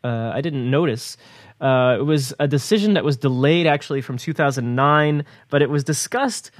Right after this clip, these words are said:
way back in the, when, when India first became a country, and, and every ten years it seems like it came back as a topic. There's a new state. It's called the Telangana state.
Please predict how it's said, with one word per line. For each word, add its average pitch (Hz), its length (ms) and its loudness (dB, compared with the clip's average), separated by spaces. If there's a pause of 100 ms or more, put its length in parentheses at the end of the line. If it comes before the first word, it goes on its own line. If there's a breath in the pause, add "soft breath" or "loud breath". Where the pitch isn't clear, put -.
(320 soft breath)
way 196 500 2
back 151 420 2
in 135 160 0
the, 117 380 -2
when, 127 200 -2
when 135 120 4
India 175 220 6
first 165 240 -2
became 151 260 -2
a 127 60 -2
country, 156 440 0
and, 117 240 -2
and 113 260 -6
every 135 260 -4
ten 147 240 0
years 139 180 4
it 104 60 -10
seems 123 180 -4
like 113 140 -4
it 117 80 -10
came 120 220 -4
back 120 220 -2
as 107 100 -8
a 104 40 -10
topic. 127 420 -2 (320 loud breath)
There's 190 220 4
a 202 60 4
new 214 260 2
state. - 560 -4 (480 soft breath)
It's 147 240 0
called 160 380 2
the 139 260 0 (240 soft breath)
Telangana 175 840 4
state. - 500 -6